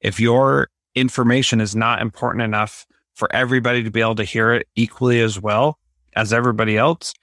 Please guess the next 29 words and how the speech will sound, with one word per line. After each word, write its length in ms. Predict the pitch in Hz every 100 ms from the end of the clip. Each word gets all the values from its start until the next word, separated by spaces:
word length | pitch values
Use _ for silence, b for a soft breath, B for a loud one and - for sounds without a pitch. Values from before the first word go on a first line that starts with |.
| b _
then 500 | 110 127 117 110 104 - _
why 180 | - 120
should 200 | 123 139
we 160 | 113 117
even 240 | 110 107
give 180 | 104 104
you 100 | 107
the 140 | 98 98
time 340 | 107 101 98 _ _
to 120 | - 101
talk? 440 | 135 - - -
Because 500 | 113 104 113 104 - -
it, 180 | 104 - -
it 160 | 110
does 260 | 123 143 151
matter. 380 | 117 98 92 - _ 120
And 120 | 117
if 140 | 113
you 140 | 117 110
are 160 | 120
in 100 | 131
a 60 | 120
large 360 | 113 120 113 107
room 260 | 113 147 - B B -
and 120 | 117
you 140 | 113
try 220 | - 120
to 80 | 113
yell 380 | 104 101 113